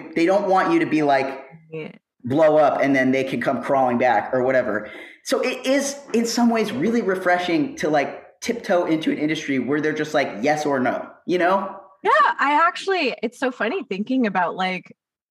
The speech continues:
Speaker 2: uh, that. I love definitive yeses or nos. Like, even if I don't wanna hear a no, even if it's not my desired outcome, I'm actually much better if someone straight up says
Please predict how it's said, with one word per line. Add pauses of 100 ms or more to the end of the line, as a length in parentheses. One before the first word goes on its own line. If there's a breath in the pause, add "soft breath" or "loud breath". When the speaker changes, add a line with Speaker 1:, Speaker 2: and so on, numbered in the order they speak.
Speaker 2:
uh, (280)
that. (380)
I
love
definitive
yeses
or
nos.
Like,
even
if
I
don't
wanna
hear
a
no,
even
if
it's
not
my
desired
outcome,
I'm
actually
much
better
if
someone
straight
up
says